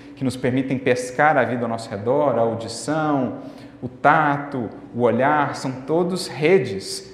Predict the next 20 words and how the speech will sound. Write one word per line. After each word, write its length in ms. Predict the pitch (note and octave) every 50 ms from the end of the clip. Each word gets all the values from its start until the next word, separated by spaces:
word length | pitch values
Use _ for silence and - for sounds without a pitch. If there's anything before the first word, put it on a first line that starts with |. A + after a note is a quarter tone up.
| - -
que 100 | - D3
nos 140 | C#3+ C3+ C3
permitem 540 | - - E3+ D#3 C3+ B2 C3 C#3 C3 C#3 C#3+
acessar 580 | D3 - - - E3 - - - E3 E3 D3+ B2
e 60 | A#2+
pescar 560 | - C#3 C3 C3 - - - C#3+ C#3+ E3 D3+
os 120 | C3+ A2+
valores 460 | G#2+ A#2+ A#2+ A2+ A2+ A2+ A2 G#2 A2 A2
evolutivos 640 | G#2+ A#2 B2+ B2+ C3 B2+ - - C3+ C3 B2 G#2
da 80 | G2 F#2+
vida, 220 | F#2+ - F#2+ - - - - - - - - -
os 140 | G#2 -
peixes. 580 | - - A2+ G#2+ F#2 - - - - - - - - - - - - - - - - - - - - - - - - -
Ao 140 | - D#3 E3
final 300 | E3 - F#3+ E3 D3 D#3
do 120 | D#3 G3+ F3
dia, 600 | C3 C3+ D3+ F3 G#3+ A3 - - - - - - - -
feita 400 | - - C#3 C3+ C#3 C3+ - -
a 60 | -
pesca, 600 | - C#3 C3+ D3+ F3+ F#3+ - - - - - -